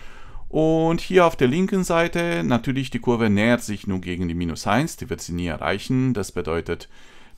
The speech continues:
dieser Bereich hier kommt natürlich auch für uns zum Frage. Also das entspricht genau das, was wir vorher rechnerisch bestimmt haben. Zum Schluss noch ein paar Hinweise, die weiterhelfen könnten.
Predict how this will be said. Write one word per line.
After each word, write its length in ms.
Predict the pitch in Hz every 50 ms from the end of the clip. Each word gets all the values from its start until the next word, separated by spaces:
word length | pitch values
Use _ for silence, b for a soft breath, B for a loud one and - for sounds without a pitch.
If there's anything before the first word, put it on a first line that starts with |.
| - 104
dieser 260 | 110 110 113 110 90
Bereich 380 | 90 87 80 76 80 85 -
hier 500 | - - 92 90 90 92 92 95 95 104 - - - - - -
kommt 220 | - - 85 82
natürlich 500 | 82 82 80 - 90 80 85 82 - -
auch 180 | - 82 80 78
für 140 | - 80 78
uns 180 | 76 - -
zum 160 | - - - -
Frage. 460 | - - - - - - - - - - - - - -
Also 260 | - 92 85 80 78 73
das 200 | - 95 - 107
entspricht 340 | 101 - - 120 110 -
genau 300 | - 92 87 87 92 90 -
das, 300 | - 87 82 82 - -
was 220 | 82 80 - - -
wir 100 | 92 82
vorher 400 | - - 71 80 80 80 85 B B B B B B B -
rechnerisch 520 | 85 78 82 - - 87 82 82 90 - -
bestimmt 400 | - 131 - 95 80 73 - -
haben. 280 | - - - - - - - - - - - - - - - - - _ _ - - - - - - _ _
Zum 180 | - 247 233
Schluss 260 | 226 208 196 190 - 185
noch 120 | 165 151
ein 120 | 151 143
paar 160 | 135 135 120 120
Hinweise, 420 | 143 151 151 151 143 139 135 143
die 120 | 113 95
weiterhelfen 500 | - 73 107 - 190 196 208 208 - 220
könnten. 500 | 202 220 208 220 226 226 233 226 254 254